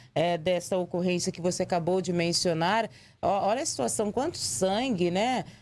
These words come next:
é, no local. Olha a crueldade, a que ponto chega o ser humano, hein, Albert?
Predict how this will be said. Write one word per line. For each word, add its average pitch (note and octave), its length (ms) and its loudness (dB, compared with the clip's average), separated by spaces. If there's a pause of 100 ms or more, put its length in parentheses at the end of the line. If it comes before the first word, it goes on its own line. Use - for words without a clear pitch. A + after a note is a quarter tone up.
(120)
é, F3 260 2
no G3 140 2
local. G3+ 400 0
Olha B3 160 0
a D4 40 -4
crueldade, G#3 840 0
a - 20 -8
que - 120 -6
ponto C#4+ 540 -2
chega A3 260 -2
o G#3+ 60 0
ser G3+ 220 2
humano, F#3 340 2
hein, B3 80 2
Albert? D#3 560 0